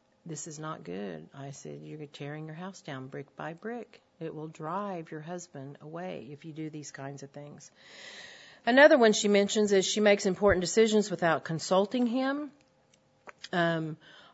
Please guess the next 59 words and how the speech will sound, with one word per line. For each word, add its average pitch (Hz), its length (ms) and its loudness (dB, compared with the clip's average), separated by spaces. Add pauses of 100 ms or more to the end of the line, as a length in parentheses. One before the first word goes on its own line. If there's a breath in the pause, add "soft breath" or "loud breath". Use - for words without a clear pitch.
I 202 140 4
had 226 200 6
a 180 60 4
woman 190 300 2
one 185 120 2
time 185 220 -2
tell 185 200 -2
me, 196 120 0
she 190 160 -6
said, 170 200 -4
"I 170 180 2
just 226 160 -6
told 180 140 -2
my 175 120 -2
husband 180 360 -6
no, 202 200 -2
and 165 100 -4
I 160 60 -4
just 160 140 -12
did 175 160 -4
it 175 100 -6
anyway." 156 320 -6
And 131 80 -12
I 143 40 -10
was 139 120 -14
like, 139 240 -14
"Wow, 175 300 -4
well, 196 120 -4
that 277 180 0
would 311 100 0
happen 254 280 0
one 180 160 0
time 262 240 -2
in 254 120 -2
my 185 160 0
home, 220 320 2
and 185 80 2
I - 20 4
don't 269 80 2
even 226 100 2
know 185 60 2
if 170 120 -2
it 190 100 2
happened 240 320 0
that 156 160 0
time." 147 280 -4 (520 loud breath)
But 185 240 8
I 214 160 6
do 269 220 2
know 339 160 6
women 294 340 4
that 196 180 2
make 196 260 2
major 196 400 0
decisions 254 600 -4
without 170 320 -2
consulting 190 600 -6
their 202 120 -2
husbands. 208 720 -8